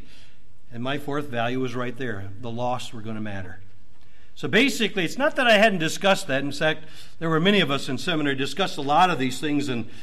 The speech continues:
in, you know, in seminary, you solve all the problems of the world 'cause you,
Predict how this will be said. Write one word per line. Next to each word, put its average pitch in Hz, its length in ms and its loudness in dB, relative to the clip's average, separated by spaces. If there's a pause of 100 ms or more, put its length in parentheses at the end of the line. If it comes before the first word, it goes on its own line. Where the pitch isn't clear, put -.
in, 131 360 -2
you 160 120 -2
know, 147 120 0
in 127 80 -2
seminary, 190 360 2
you 143 80 2
solve 151 260 -2
all 160 140 0
the 143 80 -2
problems 131 400 -2
of 110 60 -6
the 120 60 -6
world 127 280 -4
'cause 120 160 -6
you, 127 200 -2